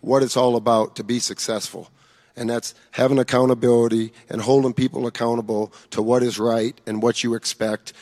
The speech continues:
and having high expectations for people. We always strive,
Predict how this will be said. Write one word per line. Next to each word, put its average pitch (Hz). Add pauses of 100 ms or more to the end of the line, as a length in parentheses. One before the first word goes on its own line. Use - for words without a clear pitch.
(140)
and 110
having 120
high 123
expectations 117
for 104
people. - (1300)
We 131
always 139
strive, 127